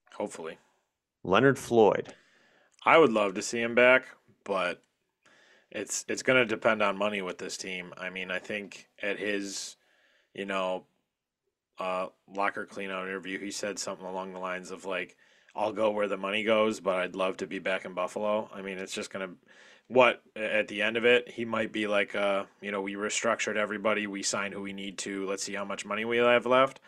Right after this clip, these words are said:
Speaker 1: but I would love to see him back.
Speaker 2: Yeah, agreed. Tim Settle.
Speaker 1: I don't think he's coming back.
Speaker 2: Nope. Jordan Phillips.
Speaker 1: I think he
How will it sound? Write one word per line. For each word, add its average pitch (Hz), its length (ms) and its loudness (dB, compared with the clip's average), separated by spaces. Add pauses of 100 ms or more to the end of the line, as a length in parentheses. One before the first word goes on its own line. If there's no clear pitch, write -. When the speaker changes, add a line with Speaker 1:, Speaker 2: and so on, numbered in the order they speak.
(180)
Speaker 1:
but 104 100 4
I 107 80 4
would 101 80 0
love 98 160 0
to 90 80 -10
see 92 140 -8
him 87 100 -10
back. 98 320 0 (760)
Speaker 2:
Yeah, - 220 0 (380)
agreed. - 340 -6 (640)
Tim 117 180 4
Settle. 107 500 6 (1000)
Speaker 1:
I 90 60 -8
don't 85 180 -6
think 80 100 -14
he's 76 120 -14
coming 76 200 -14
back. 73 220 -8 (320)
Speaker 2:
Nope. 82 320 -6 (200)
Jordan 98 280 6
Phillips. 107 460 6 (920)
Speaker 1:
I 98 80 0
think 131 160 -2
he 98 220 -10